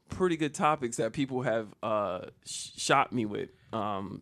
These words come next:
after the last episode, which was really great. And by the way, I wanna applaud all the people who took time to send a message to our email box.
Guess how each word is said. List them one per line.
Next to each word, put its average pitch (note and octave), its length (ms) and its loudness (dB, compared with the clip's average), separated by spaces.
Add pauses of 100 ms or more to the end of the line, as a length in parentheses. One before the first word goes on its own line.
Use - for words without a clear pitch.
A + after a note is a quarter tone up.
after G#2 260 2
the A2 80 -4
last G#2+ 320 2
episode, G#2 600 -6
which G#2+ 220 -6
was G#2 200 -6
really A#2 240 2
great. G#2+ 260 0
And G#2+ 100 2
by D#3 160 8
the D#3+ 100 4
way, C#3 280 6
I - 80 2
wanna C#3 220 4
applaud C3 420 4
all B2 260 2
the A#2+ 80 -2
people A#2+ 280 -6
who A#2+ 120 -6
took B2+ 200 0
time B2+ 340 4
to A2 100 0
send A#2+ 380 0 (300)
a - 60 0
message C#3 380 4
to C3+ 180 2
our A#2 280 2 (120)
email C#3+ 400 6
box. E3+ 480 -2